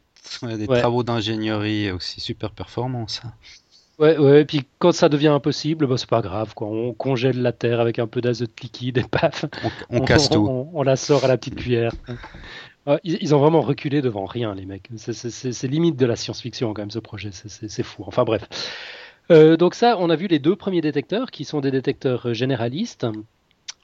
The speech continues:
Speaker 2: Alors, on a également le L H C B pour Large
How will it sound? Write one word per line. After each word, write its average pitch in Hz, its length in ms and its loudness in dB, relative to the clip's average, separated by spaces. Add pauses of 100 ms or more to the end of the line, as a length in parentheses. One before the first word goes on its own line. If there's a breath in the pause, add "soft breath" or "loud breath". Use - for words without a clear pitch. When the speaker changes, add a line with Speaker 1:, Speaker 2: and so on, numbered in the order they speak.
Speaker 2:
Alors, 131 220 4
on 151 80 2
a 170 80 6
également 196 340 4
le 139 240 4
L 202 160 2
H 208 240 2
C 147 240 0
B 127 320 0 (720 soft breath)
pour 139 320 0 (120)
Large 156 460 2